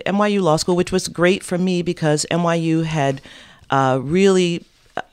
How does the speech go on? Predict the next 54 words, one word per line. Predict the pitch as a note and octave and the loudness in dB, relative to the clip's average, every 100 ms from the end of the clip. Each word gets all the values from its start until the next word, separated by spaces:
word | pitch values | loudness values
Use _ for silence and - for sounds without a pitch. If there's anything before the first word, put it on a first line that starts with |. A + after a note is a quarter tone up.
| - - | -12 -10
transformed | - E3+ C#3 - E3+ F3+ F#3 - - | -4 0 0 0 0 0 0 -2 -4
itself | C#3 D3 C3+ C#3+ | -2 0 0 0
in | C3+ | 0
many | C#3+ D3+ | 2 2
ways | C3+ B2+ - | 2 0 -2
into | C3+ C#3 - B2 | -4 -2 -2 -4
kind | - C3 | -2 -4
of | A2+ | -4
the | |
premier | - C3+ C3 C#3 | -4 -2 -2 -2
place | C#3+ B2 - | -2 -4 -2
for | - | -6
training | - B2+ A#2+ | -2 0 0
public | C3 A#2+ B2 | -2 -4 -4
interest | B2+ A#2+ A#2+ A#2 | -4 -6 -8 -6
lawyers. | A2 A2 A2+ - - - - - | -4 -4 -6 -8 -14 -20 -18 -6
And | B2 | -2
they | B2+ | -2
had | D3 C3+ B2 B2 - | -2 0 0 -4 -6
a | A#2+ | -4
roster | A#2+ C3+ C#3 - B2+ | 0 2 0 -2 -6
of, | - B2+ A#2+ - - | -4 -4 -4 -6 -8
uh, | B2+ C2+ - - | -8 -8 -12 -10
you | C3+ | -6
know, | B2 | -6
scholars | - C#3+ C3+ B2+ | -2 0 2 0
on | A#2+ | -2
the | A#2+ | -4
faculty | C3 A#2+ B2+ B2 | -4 -4 -4 -6
who | A#2+ A#2 | -4 -4
were | A2+ | -4
just | A#2 - | -6 -6
extraordinary. | G#2+ - A#2 A2 A2+ G2+ G#2 - - - | -8 -6 -4 -4 -4 -4 -6 -10 -20 -8
So | - C3+ | -2 0
there | C#3 | 2
are | D#3+ | 0
many | F#3+ | 0
people | F#3 D3+ C#3 | -2 -6 -4
who, | C3+ B2+ B2+ - - | -2 -2 -4 -8 -8
um, | B2 A#2 A#2 A#2+ _ _ _ _ _ _ - | -6 -4 -4 -8 _ _ _ _ _ _ -16
s-, | - | -14
can | - - C3 | -8 -4 -2
say | C3+ B2+ | 0 -2
that | B2 | -2
they | A#2+ | -2
did | B2+ | -2
not | B2+ A#2+ | 0 2
like | G#2+ A2 | 0 -2
law | A2 A2 | -2 -4
school. | - - | -4 -4
I | C3+ | 0
loved | C3 B2 G2+ | 2 0 0
law | E2 | -6
school. | C#2 - - | -6 -10 -12